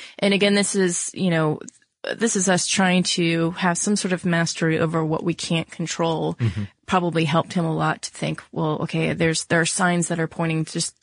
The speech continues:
Speaker 1: to at least tell me some aspect of this, you know, the time that my son passed away," or to get a better rooted feeling in what had happened.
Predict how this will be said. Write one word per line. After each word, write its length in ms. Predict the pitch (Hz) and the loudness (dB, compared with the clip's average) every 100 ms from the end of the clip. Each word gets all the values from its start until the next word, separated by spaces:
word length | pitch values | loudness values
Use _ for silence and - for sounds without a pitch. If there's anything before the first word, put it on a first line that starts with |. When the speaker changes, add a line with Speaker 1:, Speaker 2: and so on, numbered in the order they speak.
| - | 0
Speaker 1:
to 120 | 165 | 0
at 120 | 147 | 2
least 260 | 190 190 - | 0 0 0
tell 180 | 185 | 0
me 120 | 175 160 | 0 0
some 240 | - 196 | 0 0
aspect 480 | - 175 - 160 - | 2 0 0 -2 -2
of 120 | 160 | -4
this, 440 | 165 160 156 - - - - - - | 0 0 0 -4 -6 -14 -20 -20 -8
you 140 | - 160 | -2 -2
know, 140 | 151 | -2
the 100 | 160 | -4
time 280 | - 170 165 | 0 2 4
that 140 | 160 | 2
my 120 | 156 156 | 0 -2
son 480 | - 165 160 156 - - - _ _ | -2 0 0 -2 -6 -14 -20 _ _
passed 280 | 175 151 - | -2 0 2
away," 500 | 170 202 185 165 160 | 4 6 6 4 4
or 500 | 170 165 156 156 - - | 2 2 2 0 -2 -4
to 100 | 170 | -2
get 240 | 180 - - | -2 -2 -6
a 60 | 180 | -2
better 460 | 165 175 170 165 160 | 2 4 4 2 2
rooted 400 | 190 190 170 156 | 4 4 4 -2
feeling 420 | - 175 160 156 | -4 -2 -2 -2
in 140 | 151 | -2
what 160 | 160 - | 0 -2
had 120 | 160 | -4
happened. 640 | - 151 - - - - | -4 -4 -4 -8 -8 -12